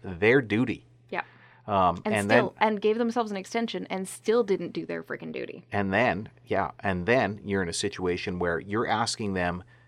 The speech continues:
Speaker 1: to impose the thing that is more painful for the vast majority of the people, basically serve it the way that it was issued to them.
Speaker 2: Yeah.
Speaker 1: During the time period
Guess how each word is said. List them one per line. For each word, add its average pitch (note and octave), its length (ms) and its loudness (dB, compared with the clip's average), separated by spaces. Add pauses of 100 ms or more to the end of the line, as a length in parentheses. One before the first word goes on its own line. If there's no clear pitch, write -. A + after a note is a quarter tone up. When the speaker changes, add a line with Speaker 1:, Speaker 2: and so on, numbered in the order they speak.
(180)
Speaker 1:
to G2+ 160 -2
impose C3+ 580 2
the C#3 120 0
thing G#2+ 380 0 (300)
that G2+ 120 4
is G2+ 160 4
more G2 220 2
painful - 580 0 (540)
for G2+ 300 2 (280)
the G#2+ 80 2
vast G#2+ 300 6
majority G#2 340 2
of E2+ 60 0
the - 60 -6
people, F2+ 280 -10
basically G#2 520 0
serve C3 340 4
it C#3+ 160 -2
the F#2+ 80 2
way G#2+ 260 6
that A2 160 4
it E2 140 -2
was F2+ 240 0 (340)
issued A2+ 380 0
to G2+ 140 -4
them. - 160 -14 (300)
Speaker 2:
Yeah. - 120 -4 (100)
Speaker 1:
During A#2+ 240 6
the A2 80 0
time A2+ 300 2
period F#2 380 0